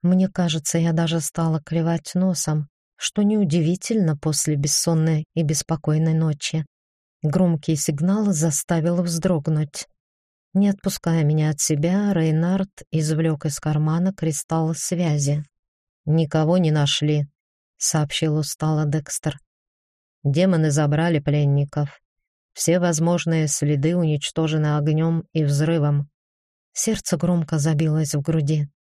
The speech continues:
Ещё ничего не кончено. Но наши опасения не оправдались. Пока что все живы. Пусть мы и не знаем планы демонов.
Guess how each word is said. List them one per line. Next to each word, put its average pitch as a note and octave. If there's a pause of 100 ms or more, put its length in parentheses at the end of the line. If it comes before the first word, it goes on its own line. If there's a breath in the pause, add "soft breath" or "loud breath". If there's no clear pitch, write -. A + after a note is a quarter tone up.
(420)
Ещё E3
ничего F#3
не F#3+
кончено. D#3 (320)
Но F3
наши F3+
опасения F#3
не E3+
оправдались. E3 (420)
Пока D#3+
что -
все F3
живы. E3+ (400)
Пусть -
мы F#3+
и -
не D#3
знаем D#3+
планы D3
демонов. D3